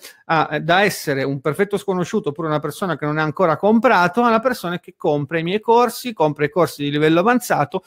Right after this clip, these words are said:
e soprattutto mi sponsorizza in giro, mm? Quindi, eh, senza il format questo sarebbe impossibile, soprattutto perché i social funzionano, cioè hanno un, eh, microorganismo interno che funziona tramite delle regole su un algoritmo.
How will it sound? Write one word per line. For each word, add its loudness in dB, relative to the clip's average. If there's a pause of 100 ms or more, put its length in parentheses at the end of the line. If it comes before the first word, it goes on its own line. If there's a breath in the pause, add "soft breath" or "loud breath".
(220 loud breath)
e 2
soprattutto 0 (240 soft breath)
mi 2
sponsorizza 0
in 4
giro, 0 (100)
mm? 4 (340 loud breath)
Quindi, 2
eh, 0
senza 2
il 2
format 2
questo 0
sarebbe 2
impossibile, 0
soprattutto -2
perché 0
i 4
social -2 (320 loud breath)
funzionano, 0
cioè 0
hanno 0
un, -2
eh, -2
microorganismo -2
interno 0
che -12
funziona -2
tramite -2
delle 0
regole 2
su -10
un -4
algoritmo. -2